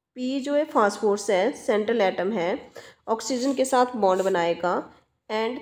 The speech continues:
थ्री बॉन्ड जो है क्लोरीन एटम के साथ बनाएगा पी ओ सी एल थ्री। नेक्स्ट है सी एच टू ओ, यहाँ पे बॉन्ड बनेगा एच C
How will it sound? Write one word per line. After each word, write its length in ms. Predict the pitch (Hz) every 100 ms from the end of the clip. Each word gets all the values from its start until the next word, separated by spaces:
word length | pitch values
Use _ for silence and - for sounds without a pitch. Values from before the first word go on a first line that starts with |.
| -
थ्री 180 | 302 302
बॉन्ड 360 | 277 247 262 254
जो 160 | 226
है 320 | 247 196 196 285 -
क्लोरीन 480 | 254 226 220 247 320 - 190
एटम 300 | 226 185 180
के 160 | 196
साथ 440 | 202 226 151 160 - 339 440 - _
बनाएगा 720 | 190 190 151 110 131 - 175 - - _ _ _ _
पी 180 | 202 190
ओ 140 | 208 427
सी 300 | - 220 185
एल 120 | 175
थ्री। 400 | 180 185 196 - - - _
नेक्स्ट 360 | 233 254 - -
है 540 | 349 214 196 294 - _
सी 220 | - 285 294
एच 280 | - - 220
टू 200 | 196 180 180
ओ, 280 | 196 175 190 - _ _ _ _
यहाँ 320 | 208 220 262
पे 140 | 277 311
बॉन्ड 340 | 262 240 262
बनेगा 440 | 269 269 220 208 170 180 - - _ _ _ _ _ _ _ _ _ _ _ _ _ _ _ _ _ _ _ -
एच 400 | 220 220 - 277 370 - - _ _ _ _
C 600 | - 262 220 208 311 -